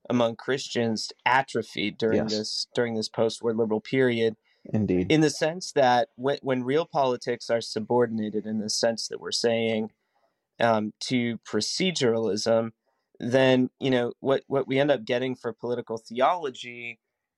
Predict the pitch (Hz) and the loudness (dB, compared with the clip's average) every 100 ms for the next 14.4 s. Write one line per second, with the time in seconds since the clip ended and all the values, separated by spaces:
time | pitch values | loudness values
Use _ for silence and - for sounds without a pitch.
0 | _ 131 120 120 120 113 - - _ 127 | _ -4 -2 -2 -4 -8 -14 -18 _ -4
1 | 120 120 117 107 _ - 151 139 127 - | -2 -2 -4 -8 _ -4 0 2 0 2
2 | 143 170 - - 143 135 - 139 127 123 | 4 4 0 -2 0 0 -2 -8 -4 -6
3 | 110 113 - 123 120 - 117 107 - 127 | -6 -10 -2 -2 -2 -8 -10 -10 0 0
4 | 117 117 110 117 107 135 127 131 120 117 | 2 -4 -4 -6 -2 -2 -2 0 0 0
5 | 110 104 - 131 - - 117 113 110 110 | -4 -10 -4 -2 -2 -4 -4 0 0 0
6 | 101 147 151 147 143 120 107 - _ 110 | 0 2 2 2 0 -4 -4 -8 _ -4
7 | 120 110 110 104 107 - 165 - 120 - | -4 -4 -2 -2 -4 -4 -4 -2 -4 0
8 | 107 104 - 110 110 - - _ _ _ | -2 -2 -4 -4 -4 -6 -8 _ _ _
9 | _ _ _ 139 120 131 139 139 127 123 | _ _ _ 2 4 4 4 0 -4 -4
10 | - - - 123 117 117 113 - _ _ | -6 -16 -12 -10 -8 -8 -12 -16 _ _
11 | _ _ 143 135 143 139 143 135 120 123 | _ _ -4 -2 -4 0 0 0 -2 -4
12 | - _ _ _ 127 127 135 151 131 123 | -12 _ _ _ -4 0 -2 -2 -4 -4
13 | - - 131 123 - 123 113 - 143 151 | -8 0 0 0 -2 -2 -2 -2 0 4
14 | 147 135 123 | 4 4 2